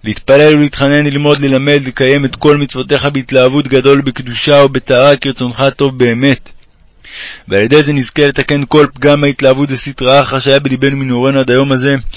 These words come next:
באופן שנזכה שיטהר לבבנו באמת. ועל ידי זה נזכה לפרש שיחתנו לפניך תמיד, ונזכה לרצות ולפייס אותך ולהתחנן לפניך בכל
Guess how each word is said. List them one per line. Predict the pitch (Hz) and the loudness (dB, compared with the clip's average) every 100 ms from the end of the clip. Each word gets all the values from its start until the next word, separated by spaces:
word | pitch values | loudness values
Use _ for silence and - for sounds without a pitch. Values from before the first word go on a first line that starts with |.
| - - - | -12 -18 -2
באופן | 120 139 139 | 0 2 0
שנזכה | 139 135 117 110 147 139 | -4 -4 -4 -2 0 0
שיטהר | 139 139 131 131 139 | -2 -6 0 2 2
לבבנו | 135 123 135 143 | 0 -2 -4 -4
באמת. | 131 123 123 139 127 - - - _ - - - - | -2 0 2 0 0 -8 -20 -20 _ -20 -20 -20 -8
ועל | 104 110 | 0 2
ידי | 131 147 | 4 2
זה | 139 | 2
נזכה | 135 117 147 135 | -2 -4 -2 -2
לפרש | 127 131 139 135 | -2 0 0 -2
שיחתנו | - 127 127 143 139 | -6 -8 -4 -2 -4
לפניך | 123 127 139 | -4 -6 -4
תמיד, | 131 - 131 143 98 - - _ _ - - - - | -6 -4 -2 -4 -6 -18 -20 _ _ -20 -20 -20 -12
ונזכה | 107 104 - 143 | -8 -8 -2 0
לרצות | 131 127 - 143 | 2 0 -2 -4
ולפייס | 139 120 127 135 131 | -4 -6 0 0 0
אותך | 139 135 | -6 -2
ולהתחנן | 135 131 - 127 131 139 | -2 -2 -4 -4 -2 -2
לפניך | 135 135 135 | -2 -4 -4
בכל | 127 113 135 | -4 -2 0